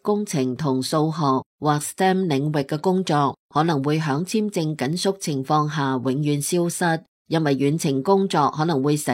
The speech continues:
呢啲工作轉移到美國境外。H一B簽證計劃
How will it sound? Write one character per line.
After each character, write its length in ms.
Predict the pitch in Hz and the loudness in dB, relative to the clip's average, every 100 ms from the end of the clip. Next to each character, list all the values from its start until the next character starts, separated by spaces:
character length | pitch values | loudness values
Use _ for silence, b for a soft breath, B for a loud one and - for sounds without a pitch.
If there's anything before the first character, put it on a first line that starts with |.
| 156 | 2
呢 160 | 196 | 2
啲 140 | 202 196 | 2 0
工 200 | 202 202 | 0 0
作 240 | 180 151 | 2 0
轉 220 | - 139 165 | 0 0 2
移 160 | 147 | 0
到 260 | 131 147 143 | 2 2 2
美 220 | 147 131 | 2 -2
國 240 | 147 147 - | 0 -2 -2
境 260 | 113 147 | -4 -2
外。 360 | 165 143 135 131 - _ _ | 0 0 2 0 -4 _ _
H 300 | 202 202 139 | -4 0 0
一 140 | 147 190 | 0 0
B 220 | - 190 | 2 2
簽 280 | 196 208 202 | 2 -2 0
證 240 | 165 151 | 0 0
計 260 | 156 151 156 | 0 0 2
劃 300 | 151 131 | 2 0